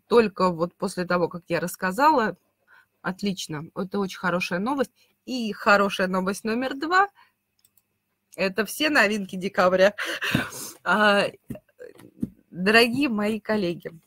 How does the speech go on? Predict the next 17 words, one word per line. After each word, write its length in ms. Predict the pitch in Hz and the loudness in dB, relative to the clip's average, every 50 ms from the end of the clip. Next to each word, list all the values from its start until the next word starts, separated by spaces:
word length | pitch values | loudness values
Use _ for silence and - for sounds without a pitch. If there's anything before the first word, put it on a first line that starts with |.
| _ _ _ _ _ - - | _ _ _ _ _ -16 -8
а, 400 | - - 156 165 160 160 - - - - | -4 0 0 2 2 0 -2 -4 -6 -6
напоминаю, 680 | 180 196 196 233 233 240 254 254 262 294 320 320 302 | -6 -4 -2 0 0 0 0 2 2 2 4 2 2
что 220 | - - - 208 | 0 -2 -4 -2
наше 380 | 208 220 220 262 247 - 208 196 | 0 0 0 0 0 0 -2 -4
издательство 800 | 185 175 196 226 247 - 262 226 - _ _ - 196 190 190 - - - | -4 -2 -4 -4 -4 -2 -4 -6 -6 _ _ 0 2 2 2 2 -2 -4
имеет, 640 | 185 185 190 208 214 233 247 247 240 208 - _ - | -4 -4 -2 -2 -2 -2 0 0 -2 -2 -4 _ -2
а, 720 | 180 170 151 - - - 160 175 170 170 165 151 - - - _ _ _ _ _ _ _ _ _ _ _ _ - - | 0 2 2 0 0 -2 -2 -2 -2 -2 -4 -4 -6 -8 -12 _ _ _ _ _ _ _ _ _ _ _ _ -8 -6
обширную 520 | - 185 - - - 262 240 240 214 180 180 | -4 -4 -2 0 0 0 2 0 -2 -2 0
коллекцию 580 | - 196 202 208 220 - - - - 202 185 | 0 0 2 2 0 -2 -4 -8 -6 -4 -4
не 120 | 185 190 185 | -4 -2 0
только 420 | - 285 302 302 - - 220 190 | 2 2 2 0 0 -2 0 0
электронных, 680 | 185 190 180 - _ - 208 254 262 233 214 175 170 170 | 0 0 -2 -4 _ 0 2 2 4 2 2 -2 -4 -4
бумажных 680 | 160 165 160 175 220 247 254 214 190 190 175 180 - | -8 -8 -4 0 2 4 2 2 0 -4 -6 -6 -8
книг, 420 | _ _ 196 202 190 180 - - - | _ _ -6 -4 -4 -4 -6 -8 -8
но 220 | 170 180 202 208 | -6 -4 -2 -2
и 120 | 185 160 135 120 - - | -2 -2 -2 -4 -2 2
аудиокниг. 960 | - 190 226 262 269 240 214 185 208 202 196 185 - _ 208 190 170 165 - | 6 8 10 10 10 8 4 2 0 0 0 -2 -4 _ -4 -4 -4 -4 -6